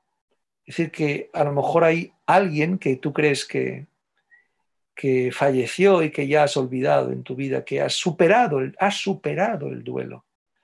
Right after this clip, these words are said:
Pero lo que muestra James Joyce es que en cualquier momento,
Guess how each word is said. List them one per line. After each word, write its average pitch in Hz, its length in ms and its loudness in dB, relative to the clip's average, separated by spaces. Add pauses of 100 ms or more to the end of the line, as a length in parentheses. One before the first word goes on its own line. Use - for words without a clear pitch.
(580)
Pero 143 180 -6
lo 139 120 0
que 143 80 -4
muestra 156 560 0
James 143 360 -2
Joyce 143 440 -4
es - 120 -8
que 143 200 -6
en 135 100 -8
cualquier 135 380 -4
momento, 135 680 -8